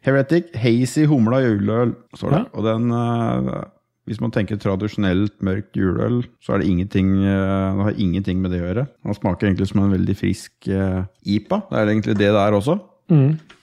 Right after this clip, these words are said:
Speaker 1: Den har Eldorado, Vic Secret og Citra humle.
Speaker 2: Det er digg.
Speaker 1: Og han, eh, David nede på bryggeriet, han, eh, kalte det her nesten julebrus, for han, eh,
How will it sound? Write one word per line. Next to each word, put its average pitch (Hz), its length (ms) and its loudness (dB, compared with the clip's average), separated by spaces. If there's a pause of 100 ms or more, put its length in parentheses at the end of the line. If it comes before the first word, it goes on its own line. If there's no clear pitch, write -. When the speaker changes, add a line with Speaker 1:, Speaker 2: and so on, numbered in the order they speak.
Speaker 1:
Den 120 100 -6
har 117 240 0
Eldorado, 107 840 2
Vic 104 240 -2
Secret - 640 -6
og 101 180 -2
Citra 107 680 0
humle. 123 320 0 (240)
Speaker 2:
Det 117 140 -2
er 120 140 2
digg. 117 100 2
Speaker 1:
Og 127 720 -4
han, 117 440 0
eh, 113 320 -2
David 107 380 0
nede 104 200 -2
på 110 140 -2 (580)
bryggeriet, 104 440 -2
han, 113 200 -2 (120)
eh, 110 500 -6 (120)
kalte 107 280 -2
det 107 100 2
her 107 80 0
nesten 107 300 0
julebrus, 107 540 0
for 120 120 -2
han, 113 260 0
eh, 117 500 -2